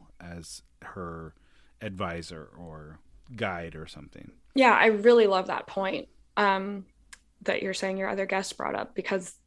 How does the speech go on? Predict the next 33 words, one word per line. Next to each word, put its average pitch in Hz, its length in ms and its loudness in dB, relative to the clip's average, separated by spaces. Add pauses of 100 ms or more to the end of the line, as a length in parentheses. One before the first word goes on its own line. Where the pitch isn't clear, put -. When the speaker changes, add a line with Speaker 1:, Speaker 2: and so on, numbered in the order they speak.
(140)
Speaker 2:
that - 320 0 (120)
is 185 280 -2
so 180 260 2
true. 208 460 6
And 190 440 -2 (640)
we 208 200 0
see 226 360 4
that, 170 260 6 (120)
we 208 160 0
see 233 520 4
her 208 580 4 (420)
figure 208 640 4
out 190 260 8
how 190 140 0
to 185 80 2
make 190 300 -4
that 180 320 0
work, 196 500 4
as 208 180 4
opposed, 202 600 2
Speaker 1:
Mm. 98 80 -4
Speaker 2:
it's 220 120 2
like 226 260 4 (420)
she - 200 0
takes 254 320 0
that 196 300 4 (320)
memorization 196 800 2
of 180 120 -6
courtesies 190 760 0
and 190 360 -6 (560)
Speaker 1:
Yeah. 117 200 4
Speaker 2:
courtly 226 320 6
behavior, 196 640 4